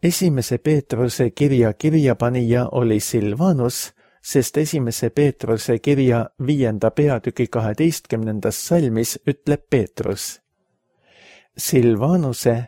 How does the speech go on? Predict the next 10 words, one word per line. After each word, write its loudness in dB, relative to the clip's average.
minu 0
arvates 0
ustava -2
venna 0
abil 2
olen 0
ma -2
teile 0
lühidalt -2
kirjutanud, -2